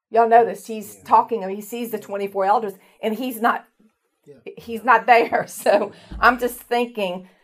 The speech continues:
Speaker 1: to me, it just makes sense that the twelve apostles are not part of those twenty-four elders, but we don't know. God doesn't tell us, and so it's okay. We just, okay, so after hearing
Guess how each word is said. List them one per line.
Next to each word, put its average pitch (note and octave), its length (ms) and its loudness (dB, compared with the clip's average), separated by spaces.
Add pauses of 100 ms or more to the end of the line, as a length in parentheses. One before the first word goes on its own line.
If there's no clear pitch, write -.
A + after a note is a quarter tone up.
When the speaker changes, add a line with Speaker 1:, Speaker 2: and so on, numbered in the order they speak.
(300)
Speaker 1:
to A#3+ 120 2
me, A#3+ 240 0
it F#3+ 100 4
just G3 160 -10
makes G3 240 -4
sense G#3 260 -6
that F3+ 180 -4
the F3+ 100 -4
twelve G#3+ 460 2
apostles G3 520 -2
are F#3 140 -4
not F3+ 260 -2
part F3 460 -4
of F3 160 -8
those D#3+ 200 -8
twenty-four E3+ 380 -10
elders, E3 280 -4
but A#3+ 180 -6
we C4+ 80 -8
don't C4 240 -2
know. A#3+ 220 2
God G3 260 2
doesn't G3+ 360 -2
tell F#3 220 2
us, E3+ 140 -6
and G#3+ 120 -8
so A3+ 180 4
it's A3+ 140 0
okay. G#3+ 500 -2 (180)
We G3 180 -16
just, E3 280 -16 (880)
okay, A#3+ 240 2
so C#4 180 -2
after B3+ 360 0
hearing A#3+ 720 -8